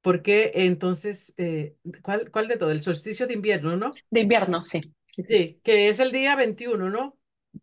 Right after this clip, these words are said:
Speaker 2: Sí, hoy. Hoy es el día, hoy es el
Speaker 1: Sí.
Speaker 2: solsticio de
Speaker 1: Sí,
Speaker 2: invierno,
Speaker 1: que,
Speaker 2: sí.
Speaker 1: que se, se achica, ¿cómo es? Eh, las noches son más
Speaker 2: Eh,
Speaker 1: cortas y los
Speaker 2: a
Speaker 1: días más
Speaker 2: partir
Speaker 1: largos.
Speaker 2: de antes del solsticio, las noches se van haciendo más largas
Speaker 1: Ujú,
Speaker 2: y
Speaker 1: ujú.
Speaker 2: después, eh, se,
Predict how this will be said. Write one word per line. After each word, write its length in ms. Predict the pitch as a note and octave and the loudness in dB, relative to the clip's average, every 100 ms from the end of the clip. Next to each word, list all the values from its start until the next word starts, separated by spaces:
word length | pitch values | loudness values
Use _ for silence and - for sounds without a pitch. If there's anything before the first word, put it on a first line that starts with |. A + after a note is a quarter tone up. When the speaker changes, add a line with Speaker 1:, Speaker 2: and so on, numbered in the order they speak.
| - | -4
Speaker 2:
Sí, 160 | - C#4 | 2 4
hoy. 300 | B3 B3+ - _ _ _ - | 4 2 -8 _ _ _ 4
Hoy 160 | G#3 | 6
es 60 | B3+ | 6
el 80 | A3 | 6
día, 240 | G#3+ G#3 | 4 6
hoy 120 | G3 | 6
es 100 | A3+ | 6
el 60 | A3+ | 4
Speaker 1:
Sí. 20 | |
Speaker 2:
solsticio 440 | G3+ - G3+ G3+ | 0 -2 0 2
de 80 | G#3 | 4
Speaker 1:
Sí, 40 | F#3+ | 6
Speaker 2:
invierno, 360 | F3+ D#3+ E3+ | 4 2 0
Speaker 1:
que, 160 | - F3+ | 0 0
Speaker 2:
sí. 160 | - - - | -2 -16 2
Speaker 1:
que 180 | B3 | 2
se, 260 | A#3 B3 B3 | 4 2 2
se 160 | - A3+ | 2 2
achica, 640 | A3+ B3 C4 B3+ D4+ D4+ | 2 0 -2 0 -2 0
¿cómo 220 | C4 A3+ | -4 -4
es? 340 | E3+ D3+ - _ | -4 -6 -16 _
Eh, 320 | F#3 F#3 F3+ F3 | -2 0 2 2
las 200 | G3 G3 | 0 0
noches 240 | A3 B3 | -2 -4
son 140 | B3+ G#3+ | 0 4
más 100 | G#3+ | 6
Speaker 2:
Eh, 60 | |
Speaker 1:
cortas 360 | G#3+ G#3+ A3 G#3+ | 6 6 6 4
y 20 | |
los 100 | A#3 | 4
Speaker 2:
a 40 | |
Speaker 1:
días 140 | A#3 A#3+ | 4 2
más 120 | A#3+ | 2
Speaker 2:
partir 80 | A#3 | 2
Speaker 1:
largos. 200 | A#3+ A3+ | 2 2
Speaker 2:
de 320 | C4 C4 B3 | 2 2 0
antes 420 | - B3+ B3+ D#4 D4+ | -2 -4 -4 -8 -6
del 240 | D4+ C4+ | -6 -6
solsticio, 760 | - G#3+ - C#4 E4 E4 F4+ G4 _ _ | -6 -8 -8 -8 -6 -6 -8 -8 _ _
las 160 | G3 G#3 | -8 -4
noches 240 | G3+ B3 A#3+ | -4 -6 -2
se 80 | A3+ | 0
van 180 | F#3+ G3+ | 0 0
haciendo 560 | - G#3 G#3 G#3+ G#3 | -2 -2 2 2 0
más 300 | F#3+ F#3+ G3 | 2 0 2
largas 480 | G3 F3 D#3+ F3 B3 | 0 0 0 -6 -8
Speaker 1:
Ujú, 260 | G3 F#3+ - | -10 -12 -12
Speaker 2:
y 140 | - G#3 F#3 | -10 -6 -4
Speaker 1:
ujú. 0 | |
Speaker 2:
después, 580 | G#3 G#3+ A#3 D4+ - - | -4 -2 -2 -2 -6 -8
eh, 260 | G#3+ G#3 G3 | -2 -2 -2
se, 280 | G#3 G3 | -6 -8